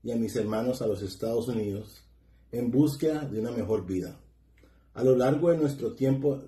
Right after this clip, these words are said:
aquí hemos trabajado duro, hemos luchado, nos hemos educado y eventualmente conseguimos lo que muchos inmigrantes en este país desean, la ciudadanía. Desde que me hice ciudadano prometí votar en cada elección.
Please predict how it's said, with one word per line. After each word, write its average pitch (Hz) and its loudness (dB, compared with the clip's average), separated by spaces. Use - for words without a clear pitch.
aquí 123 -6
hemos 127 -2
trabajado 117 0
duro, 143 2
hemos 123 0
luchado, 123 2
nos 113 -6
hemos 131 2
educado 120 -2
y 113 -4
eventualmente 143 4
conseguimos 123 -4
lo 113 -6
que 113 -4
muchos 139 4
inmigrantes 117 -4
en 113 -4
este 104 -6
país 98 -2
desean, 95 -6
la 101 -2
ciudadanía. 90 -4
Desde 127 4
que 135 4
me 135 8
hice 147 6
ciudadano 151 4
prometí 123 0
votar 135 2
en 120 -4
cada 123 -4
elección. 107 -6